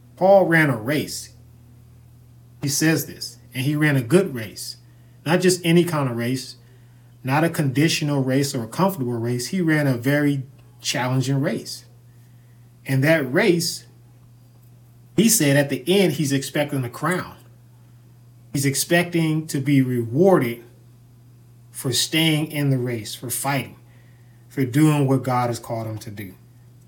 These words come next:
Jesus said, "If you abide in my word, you are my disciple." John eight thirty-one.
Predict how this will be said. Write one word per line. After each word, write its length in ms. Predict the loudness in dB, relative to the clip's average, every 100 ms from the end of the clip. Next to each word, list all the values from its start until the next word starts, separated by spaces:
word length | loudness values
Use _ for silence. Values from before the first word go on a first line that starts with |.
| -20 _ -20 -20 -10 0
Jesus 300 | 2 2 2
said, 360 | 2 2 0 -8 -20 -20 -20 -20 -20 -20 -20 -20 -20 -20 -20 _ -4
"If 80 | 2
you 140 | 4
abide 400 | 4 6 6 6
in 100 | 4
my 180 | 2 2
word, 480 | 0 -2 -4 -6 -12 -20 -20 -20 -20 -20 _ -10
you 320 | 0 2 2
are 240 | 0 0
my 220 | 0 -2 -4
disciple." 600 | -6 -6 -6 -8 -14 -20 -20 -20 -20 -20 -20 -20 -20
John 380 | -6 -2 -2 -2
eight 240 | -2 -2 -2
thirty-one. 520 | -4 -2 -4 -8 -14